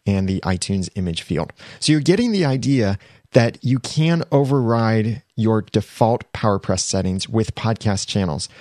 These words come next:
If you don't include certain information in your PowerPress podcast channels or your category podcasting, the default behavior is it falls back to whatever you have set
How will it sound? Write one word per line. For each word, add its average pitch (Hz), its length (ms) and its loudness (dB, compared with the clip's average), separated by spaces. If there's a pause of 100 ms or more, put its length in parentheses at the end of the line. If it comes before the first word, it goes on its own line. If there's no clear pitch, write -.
(200)
If - 180 2
you 120 120 2
don't 110 520 0
include 127 800 0 (580)
certain - 340 0
information 101 580 0
in 104 160 0
your 101 80 0
PowerPress - 840 -2 (380)
podcast 123 540 -2
channels 95 380 -2
or 101 120 0
your 95 120 -2
category 123 480 -2
podcasting, 92 680 -4 (640)
the 117 80 4
default 139 440 0
behavior 110 420 2
is 98 200 -2
it - 80 -6
falls 123 300 0
back 127 380 0
to 95 400 0 (320)
whatever 107 360 2
you 98 140 -2
have 92 240 0
set - 480 -2